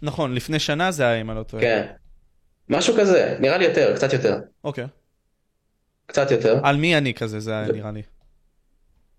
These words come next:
Speaker 2: כן, מי אני? כאילו, זה היה ס-, רציתי לחזור ליוטיוב, אם אתה זוכר את זה.
Speaker 1: כן, היה סרטון לדעתי שאמרת, "חזרנו ליוטיוב", ומחקת אותו נראה לי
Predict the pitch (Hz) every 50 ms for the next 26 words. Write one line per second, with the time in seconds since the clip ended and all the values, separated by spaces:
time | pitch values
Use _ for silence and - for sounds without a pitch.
0 | _ _ _ _ _ _ _ _ - - 139 127 117 120 143 151 147 127 117 104
1 | 104 104 107 147 147 139 135 147 151 160 156 - - 147 - 143 131 - - 127
2 | 120 156 147 147 147 127 120 131 127 123 120 120 120 117 107 95 92 - - _
3 | _ - 113 113 107 104 104 101 104 208 - - 98 101 - - - - - _
4 | _ - - 160 143 110 90 135 139 143 147 151 147 143 - - 127 - - 147
5 | 151 151 147 131 131 123 120 - 143 143 - - 120 120 127 135 - 135 - -
6 | 123 117 131 131 131 127 123 123 120 117 117 117 117 - - 107 107 110 110 113
7 | 107 - 135 131 - - 127 117 113 - 110 104 107 101 101 101 -